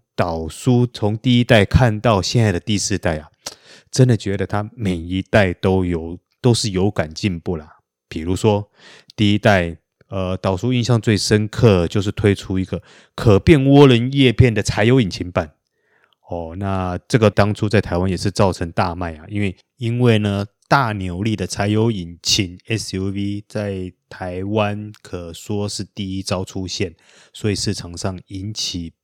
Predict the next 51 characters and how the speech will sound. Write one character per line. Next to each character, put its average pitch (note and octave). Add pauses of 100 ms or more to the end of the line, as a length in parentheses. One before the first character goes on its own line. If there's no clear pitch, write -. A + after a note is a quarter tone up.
不 -
小 E2
的 D#2+
回 F2
响， E2 (440)
呃， F2
销 G#2
售 G2+
量 F#2+
也 E2
相 F#2
当 F2+
好。 - (640)
那 E3
它 F3+
的 F#3
第 F3+
二 D#3+
代 D3
呢， B2 (240)
相 C3
信 B2
大 A2
家 A#2
也 G#2+
很 F2+
熟 F2+
悉， F#2+ (100)
它 -
叫 G2
做 E2+ (120)
I A#2
X -
三 G2
五， E2 (340)
哦， E2
有 F2
时 G2+
候 G#2
我 F2+
们 F#2
会 G2+
简 F2
称 G2
说 G2+
叫 F#2+
I G2+
X G2
三 G2+
五 E2+
啦。 F#2